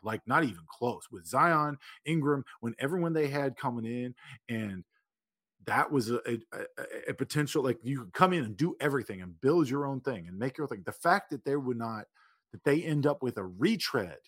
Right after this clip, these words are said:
like Stan Van Gundy, who was out of the game, who had just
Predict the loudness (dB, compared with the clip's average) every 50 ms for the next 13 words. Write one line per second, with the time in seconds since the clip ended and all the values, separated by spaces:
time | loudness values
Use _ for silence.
0 | _ _ _ _ _ _ _ _ _ _ _ -4 -4 -4 -2 -4 -2 -2 0 0
1 | 0 -2 -2 -2 -2 -2 -2 -4 -4 -4 -6 -8 -10 -6 -4 -4 -4 -2 -4 -6
2 | -8 -8 _ 0 2 4 4 4 2 0 -2 -2 0 -4 -2 -2 -4 -4 -6 -6
3 | -6 -6 -4 -2 -2 -2 -4 -4 -4 -4 -6 -6 -6